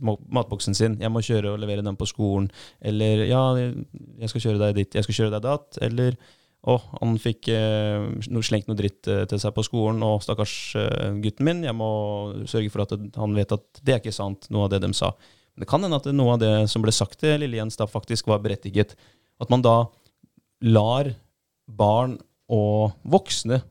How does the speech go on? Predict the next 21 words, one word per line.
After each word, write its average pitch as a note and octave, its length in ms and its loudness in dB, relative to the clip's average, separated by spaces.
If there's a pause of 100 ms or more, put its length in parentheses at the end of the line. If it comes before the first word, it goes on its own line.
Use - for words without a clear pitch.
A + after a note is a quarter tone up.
få B2+ 140 4
lov G#2+ 120 0
til A2+ 120 -4
å - 40 0
kjenne G2 540 6
på A2 100 -2
følelsene G2+ 560 0
sine, G#2 220 -2
og B2 100 -2
at - 80 -6
man A#2 140 2
ikke - 160 -2
skal, G#2+ 380 2 (720)
eh, G2+ 180 4
beskytte - 880 0 (400)
mennesker G#2+ 800 2 (120)
for - 460 0
mye. A2 300 -4
At - 100 -20
vi A#2+ 100 0
nå, A2 140 4